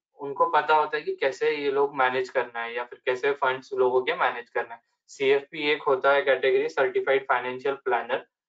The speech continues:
जो आपको उसी में help करते हैं। एक होता है सीआईपीएम, इनका काम, <clears throat> इनका काम होता है कि ये certificate आपको in investment और performance measurement, ये वो काम करते हैं। और एक रिया बोल के जो है कि registered investment advisor,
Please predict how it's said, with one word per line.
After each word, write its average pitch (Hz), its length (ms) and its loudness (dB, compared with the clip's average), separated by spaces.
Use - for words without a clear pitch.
जो 131 220 4
आपको 131 400 4
उसी 131 340 2
में 143 200 -2
help 127 280 2
करते 127 280 0
हैं। 131 120 -4
एक 131 260 0
होता 131 160 0
है 143 60 2
सीआईपीएम, 135 720 0
इनका 131 300 0
काम, 147 340 2
<clears throat> - 300 2
इनका 139 300 -2
काम 156 180 0
होता 135 280 0
है 135 100 6
कि 127 200 -2
ये 143 220 2
certificate 160 720 2
आपको 151 460 4
in 143 100 0
investment 143 760 -6
और 143 200 0
performance 147 640 0
measurement, 127 460 0
ये 135 140 -2
वो 139 200 4
काम 123 280 0
करते - 320 -12
हैं। 120 60 -4
और 123 80 -4
एक 127 140 0
रिया 131 340 2
बोल 139 200 0
के 143 100 -4
जो 151 160 -6
है 135 200 -2
कि - 340 -12
registered 139 480 0
investment 139 520 0
advisor, - 440 -4